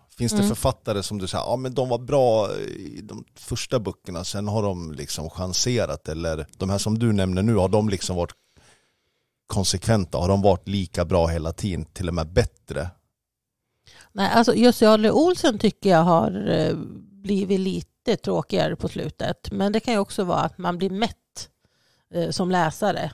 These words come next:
Speaker 2: sådär. Ehm, de som inte får ut så många böcker är ju naturligtvis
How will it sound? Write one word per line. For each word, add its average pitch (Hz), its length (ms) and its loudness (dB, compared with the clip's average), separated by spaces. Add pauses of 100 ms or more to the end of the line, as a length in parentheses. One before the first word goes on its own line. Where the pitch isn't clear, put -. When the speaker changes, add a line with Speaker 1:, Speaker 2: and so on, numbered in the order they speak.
Speaker 2:
sådär. - 360 -8 (560)
Ehm, 165 600 0 (1040)
de 214 240 0
som 208 280 2
inte 208 560 -2 (360)
får 202 180 -2
ut 190 120 -2
så 220 120 0
många 220 380 -4
böcker - 420 -6
är - 100 -6
ju 170 100 -4
naturligtvis - 920 -8